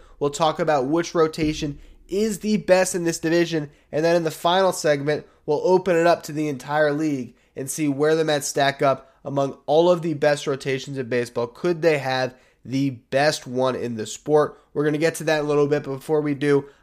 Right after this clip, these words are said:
I'm your host, Ryan Finkelstein. If you wanna find any of my work, follow me on Twitter at Finkelstein Ryan. You can also find some of my writing at just baseball dot com, where I work as the managing editor and where I also just wrote a piece breaking down the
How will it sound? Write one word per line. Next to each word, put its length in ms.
I'm 180
your 80
host, 180
Ryan 220
Finkelstein. 520
If 60
you 60
wanna 100
find 340
any 220
of 80
my 140
work, 400
follow 260
me 100
on 160
Twitter 460
at 260
Finkelstein 600
Ryan. 420
You 60
can 100
also 240
find 260
some 200
of 20
my 140
writing 340
at 140
just 260
baseball 360
dot 200
com, 360
where 140
I 60
work 380
as 180
the 160
managing 480
editor 520
and 100
where 140
I 40
also 220
just 400
wrote 200
a 40
piece 460
breaking 260
down 220
the 140